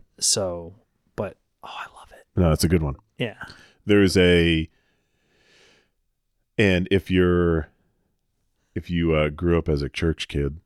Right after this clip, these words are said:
Speaker 2: like I did, or if
Speaker 1: Uh-huh.
Speaker 2: you're, if you're currently, you know, a Christian and you're like, "Oh, you know, okay, you got church songs." And it's like, I, I will say that, uh,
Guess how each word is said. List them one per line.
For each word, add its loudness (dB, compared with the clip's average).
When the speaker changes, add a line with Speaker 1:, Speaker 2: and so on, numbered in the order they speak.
Speaker 2:
like -6
I -2
did, -4
or 0
if -4
Speaker 1:
Uh-huh. -6
Speaker 2:
you're, -4
if -10
you're -6
currently, -6
you -6
know, -8
a -16
Christian -10
and -8
you're -8
like, -8
"Oh, -4
you -4
know, -6
okay, -8
you -6
got -2
church -12
songs." -12
And -10
it's -14
like, -12
I, -2
I 2
will 4
say 2
that, -2
uh, -6